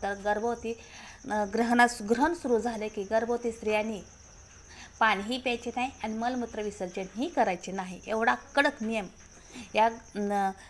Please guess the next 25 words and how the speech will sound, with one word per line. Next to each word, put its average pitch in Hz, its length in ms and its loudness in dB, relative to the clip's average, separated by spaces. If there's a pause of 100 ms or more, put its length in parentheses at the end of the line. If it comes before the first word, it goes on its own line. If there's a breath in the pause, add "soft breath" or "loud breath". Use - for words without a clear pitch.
(140 loud breath)
ग्रहण 233 260 2
काळात 202 320 0 (360)
पाळायचा 156 400 -4 (160)
आहे. 170 600 -4 (1000 loud breath)
तसेच 247 280 2 (120)
आपल्या 302 280 4
बाळासाठी 220 540 4
हे 208 180 -2
नियम 208 340 0 (260)
या 202 160 2
गर्भवती 208 460 2
स्त्रियांनी 202 460 -2
हे 226 100 -8 (160)
अवश्य 190 360 -2
पाळायचं 175 480 0
आहे. 170 200 -10 (180)
तसेच, 240 360 0 (540 loud breath)
अ, 220 140 4
सुतक 277 400 0
काळातही 214 640 4 (180)
गर्भवती 226 420 4
स्त्रियांनी 208 420 -2
कुठेही 202 520 -2
बाहेर 180 340 -2
जायचं 180 500 0